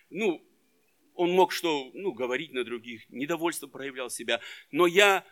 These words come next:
вы знаете, э, у меня пришла мысль, когда я готовился, э, позвонить брату, да? Брату, я его лично не знаю, но знаю его хорошо, его супругу. Мы были раньше в одной церкви. Я позвонил, и мы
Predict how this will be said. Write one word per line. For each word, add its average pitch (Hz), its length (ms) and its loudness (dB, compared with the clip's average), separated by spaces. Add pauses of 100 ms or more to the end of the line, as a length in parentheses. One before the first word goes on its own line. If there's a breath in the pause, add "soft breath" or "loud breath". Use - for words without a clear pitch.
(140 soft breath)
вы 139 80 -6
знаете, 143 540 2 (220)
э, 135 420 0
у - 120 -12
меня 170 260 2
пришла 175 340 2
мысль, 170 300 -2
когда 151 300 0
я 170 60 2
готовился, 190 600 4 (580 soft breath)
э, 147 500 2 (260)
позвонить 196 560 4
брату, 143 420 4
да? 143 240 -2
Брату, 160 920 0
я 135 160 6
его 190 140 6
лично 190 280 0
не 170 160 2
знаю, 117 360 0
но 165 140 2
знаю 214 220 0
его 196 160 -4
хорошо, 185 380 -2
его 170 180 0
супругу. 160 560 -2 (500)
Мы 147 140 2
были 180 240 2
раньше 147 320 0
в 117 60 -2
одной 117 240 -2
церкви. - 400 -10 (1300)
Я 131 140 -4
позвонил, 202 520 -2
и 180 100 0
мы 175 340 2